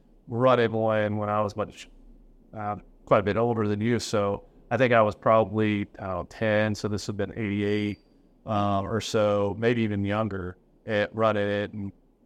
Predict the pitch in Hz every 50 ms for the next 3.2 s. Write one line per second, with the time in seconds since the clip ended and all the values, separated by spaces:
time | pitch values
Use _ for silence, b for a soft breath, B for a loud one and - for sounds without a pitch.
0 | _ _ _ - 120 113 113 104 104 110 113 110 110 107 107 107 107 107 107 107
1 | - 127 110 107 117 113 110 107 107 104 101 98 104 - - 110 101 - 113 107
2 | 107 104 107 101 101 101 101 - _ _ _ _ - 98 95 95 107 98 98 101
3 | - - 107 104